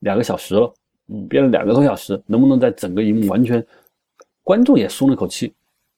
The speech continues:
Speaker 2: 嗯。
Speaker 1: 我就提出用宽银幕占满整个荧幕，让观众舒服一下，导演也同意了，就，这就是变成宽银幕的原因，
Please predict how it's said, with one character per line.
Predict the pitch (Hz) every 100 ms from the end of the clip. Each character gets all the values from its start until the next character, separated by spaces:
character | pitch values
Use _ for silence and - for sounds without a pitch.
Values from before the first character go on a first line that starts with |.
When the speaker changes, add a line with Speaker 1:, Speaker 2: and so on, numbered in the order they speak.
| _
Speaker 2:
嗯。 | 104 101 - _ _ _ -
Speaker 1:
我 | -
就 | 85
提 | 98 107
出 | 117
用 | 107
宽 | - 135
银 |
幕 | 139 110 - -
占 | 117
满 | 113
整 | - 85
个 | 90
荧 | 92
幕， | 92
让 | 90
观 | 127
众 | 117
舒 | 98 - 170
服 | 143
一 | 92
下， | - - _ _ _
导 | -
演 | 101
也 |
同 | 87 - 90
意 | 104
了， | 85 _ _ _
就， | - 101 - _
这 | - 107
就 |
是 | 95 98
变 | 92 104
成 | 92
宽 | - 123
银 |
幕 | 113
的 | 95
原 | 95 90
因， | 101